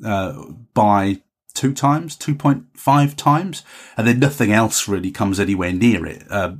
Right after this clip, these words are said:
Google is a nice bit of extra income. Kobo's a nice bit of extra income, but really Amazon is the one that earns all the income.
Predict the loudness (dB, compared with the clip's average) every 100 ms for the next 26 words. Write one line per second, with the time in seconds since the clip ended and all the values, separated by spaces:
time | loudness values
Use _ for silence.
0 | 0 2 2 0 -2 -4 -8 -4 0 0
1 | -2 -4 -4 -6 -4 -2 -2 0 -2 -4
2 | -12 -10 0 2 2 2 2 2 2 -4
3 | -4 -4 -6 -6 -2 -2 -2 -4 -4 -6
4 | -16 -8 -6 0 4 4 4 0 0 0
5 | -2 -2 -4 -4 -2 -2 -4 -8 -20 -16
6 | -6 -4 -2 -2 -2 -4 -6 -2 2 2
7 | 0 -4 -8